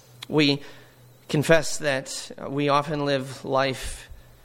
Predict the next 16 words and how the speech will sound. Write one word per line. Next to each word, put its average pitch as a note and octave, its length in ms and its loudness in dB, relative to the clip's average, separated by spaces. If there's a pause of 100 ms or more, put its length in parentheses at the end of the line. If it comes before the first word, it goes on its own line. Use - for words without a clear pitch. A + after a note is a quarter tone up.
(240)
in A#2+ 60 -4
the A2+ 60 0
shallow C3+ 360 4
places, - 720 -8
wallowing C#3+ 600 2
in, B2 180 -6 (240)
in A#2 180 -8
pity C3 440 -2
and A2 220 -4 (720)
in A#2+ 200 2
much C#3 280 2
need C#3 460 2
and, A2+ 200 -2
and, A2 400 -4
and A2+ 260 -4
lack. B2 520 0